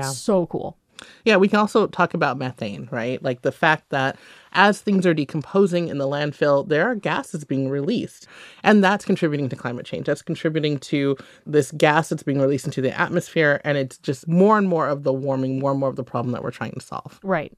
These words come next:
Speaker 1: And as we know, methane is one of the most potent greenhouse gases.
Speaker 2: Absolutely.
Speaker 1: It's, like, way worse than carbon.
Speaker 2: So much worse.
Speaker 1: So composting stores carbon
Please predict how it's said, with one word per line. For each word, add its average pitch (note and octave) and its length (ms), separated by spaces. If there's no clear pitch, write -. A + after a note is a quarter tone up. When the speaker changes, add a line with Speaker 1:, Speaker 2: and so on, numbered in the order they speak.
Speaker 1:
And A#3 180
as G3 140
we G#3 100
know, A3 220
methane F#3 480
is D#3+ 320
one F3 100
of D#3+ 80
the E3 60
most D#3+ 260
potent G3 320
greenhouse D3+ 400
gases. - 320
Speaker 2:
Absolutely. F#3 520
Speaker 1:
It's, E3 60
like, C#3 140
way C#4 180
worse G3 300
than F3 160
carbon. D#3+ 360
Speaker 2:
So F3+ 280
much F3+ 260
worse. - 360
Speaker 1:
So A#3+ 260
composting A#3+ 800
stores B3 400
carbon A3+ 480